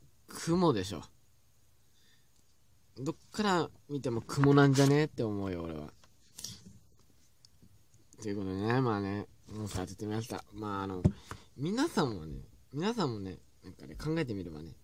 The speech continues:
あの、俺の、俺が思った通りじゃないと思うから。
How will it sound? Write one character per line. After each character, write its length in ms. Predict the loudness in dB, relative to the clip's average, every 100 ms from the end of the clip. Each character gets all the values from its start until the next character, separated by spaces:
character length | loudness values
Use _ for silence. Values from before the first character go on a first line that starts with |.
| -20
あ 120 | -14 -12
の、 80 | -12 -18 -20 -20 -20 -20 -20 -8
俺 160 | -4
の、 360 | 0 0 0 -2 -12 -20 -20 -20 -20 -18 -8
俺 140 | -4
が 120 | 0
思 180 | 0 0
っ 40 |
た 140 | -4 -6
通 200 | -4 -4
り 80 | -4
じ 80 |
ゃ 40 | -4
な 100 | -4
い 80 | -4
と 80 |
思 140 | -8 -12
う 40 |
か 100 | -16
ら。 80 | -20